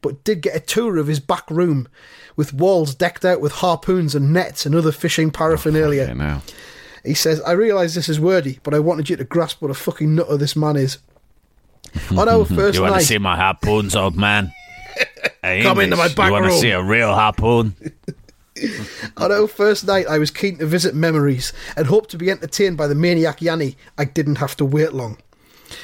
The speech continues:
Speaker 1: We sat in the quiet bar late in the evening. The bar seemed to play only reggae interpretations of modern chart songs. Yanni was wearing a personalised T-shirt emblazoned with the words, "Yanni's Thirst Aid."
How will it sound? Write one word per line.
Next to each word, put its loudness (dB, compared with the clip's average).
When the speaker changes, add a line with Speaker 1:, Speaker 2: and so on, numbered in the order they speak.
Speaker 1:
We 0
sat 0
in -6
the -2
quiet 0
bar 2
late 2
in 0
the 4
evening. 0
The -2
bar 2
seemed -4
to -14
play 0
only 0
reggae 0
interpretations 0
of 0
modern 0
chart 0
songs. -6
Yanni -2
was -6
wearing 2
a -2
personalised 0
T-shirt -2
emblazoned 0
with -2
the 0
words, 2
"Yanni's 0
Thirst 0
Aid." 2